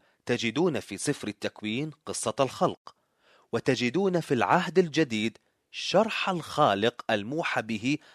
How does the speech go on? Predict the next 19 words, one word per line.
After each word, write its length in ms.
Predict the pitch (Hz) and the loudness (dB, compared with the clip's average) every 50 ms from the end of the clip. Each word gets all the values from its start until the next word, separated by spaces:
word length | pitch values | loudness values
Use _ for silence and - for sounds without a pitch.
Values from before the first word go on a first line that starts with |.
| _ - | _ -6
على 400 | - 101 120 156 175 190 185 175 | 0 4 4 6 6 6 4 2
ما 180 | 135 120 110 101 | 2 0 -2 -2
جاء 420 | - 104 101 104 - - 127 139 | -2 -2 0 0 2 2 0 0
في 180 | 135 - 113 95 | 0 -4 -8 -8
سفر 320 | - - 123 - - 107 | -6 -6 -6 -6 -8 -10
التكوين. 540 | 101 - - 117 - - 107 98 85 62 55 - _ _ _ _ _ _ _ _ _ _ _ - | -10 -8 -8 -10 -10 -8 -10 -10 -10 -10 -14 -20 _ _ _ _ _ _ _ _ _ _ _ 2
فإذا 320 | 160 160 185 135 147 143 | 2 4 4 4 2 2
قرأتم 600 | - - 110 104 113 113 - - - 139 151 160 | 2 2 4 4 4 4 4 2 -2 -2 -2 -2
ذلك 460 | 131 95 104 104 107 101 92 - - 90 | -2 0 2 2 2 2 0 -2 -4 -6
العهد 380 | 82 80 98 113 - - - | -4 -2 -2 -2 -2 -4 -6
الجديد، 640 | 92 90 87 - 92 92 135 135 110 104 101 - - _ _ _ _ _ | -6 -6 -6 -8 -8 -4 -4 -4 -4 -4 -6 -10 -16 _ _ _ _ _
ستجدون 640 | - - 139 - 143 123 110 120 117 135 175 185 160 | -6 -6 -4 -2 -2 -2 -2 -2 -2 -2 -2 -2 -2
هناك 460 | 127 104 104 107 104 107 110 107 - - 101 95 - | -2 -4 -4 -6 -4 -4 -4 -4 -4 -6 -8 -4 -2
تأكيداً 840 | - 113 - _ - _ - - 165 170 151 127 113 120 117 120 113 - _ _ - | -2 -4 -4 _ -10 _ -6 -2 0 2 2 2 2 2 0 0 -2 -6 _ _ -2
على 240 | 95 104 117 127 131 | 2 4 4 6 4
الخلق 640 | 123 113 - - 156 147 135 117 - 123 117 110 107 - _ | 4 2 2 2 2 2 2 0 -2 -2 -2 -2 -4 -8 _
في 220 | _ - - 131 127 | _ -4 -2 0 0
ستة 520 | - - 202 190 - - 131 - - 120 - | 2 2 0 2 2 0 0 0 0 -2 0
أيام، 380 | 117 110 98 98 92 82 73 71 | 0 -2 -2 -2 -4 -4 -6 -10